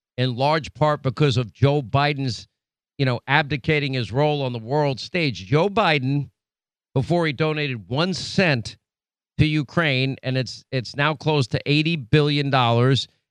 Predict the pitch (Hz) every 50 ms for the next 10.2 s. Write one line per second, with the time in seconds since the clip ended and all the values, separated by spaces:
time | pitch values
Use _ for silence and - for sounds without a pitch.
0 | _ - 123 127 131 131 127 127 127 123 101 80 _ 110 127 135 151 165 160 160
1 | 151 151 147 147 135 156 143 120 127 139 131 127 139 143 139 135 - - - 170
2 | 143 - - 151 147 123 113 151 147 139 123 107 87 - - - 123 135 143 151
3 | 165 175 - - 190 180 165 127 - - 165 175 175 170 165 160 135 107 139 135
4 | 117 143 151 156 170 170 - 165 160 160 160 156 131 - 151 143 123 143 143 143
5 | 143 139 135 143 151 151 135 123 117 117 120 123 120 - _ _ _ _ _ _
6 | _ _ _ - 123 131 127 123 117 104 98 156 175 160 131 - - 143 143 143
7 | 147 143 139 131 117 - - 135 131 110 - - - 180 190 170 165 165 139 -
8 | - - 151 147 143 143 143 143 135 127 127 120 - 117 120 113 110 95 - -
9 | _ _ _ _ _ _ - 104 117 135 139 - 202 185 151 151 160 156 147 147
10 | 147 139 123 131